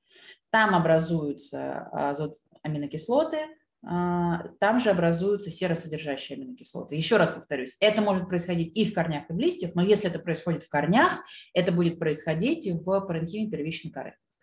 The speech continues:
Поэтому паренхима первичной коры богата лейкопластами,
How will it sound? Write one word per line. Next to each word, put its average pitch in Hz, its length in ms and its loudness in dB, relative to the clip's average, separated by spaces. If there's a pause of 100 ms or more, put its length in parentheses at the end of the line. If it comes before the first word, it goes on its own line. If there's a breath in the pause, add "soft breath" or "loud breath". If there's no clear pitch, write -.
(260 loud breath)
Поэтому 214 600 4
паренхима 170 480 0
первичной 170 440 -2
коры 196 460 2
богата 156 920 2
лейкопластами, 160 1160 -4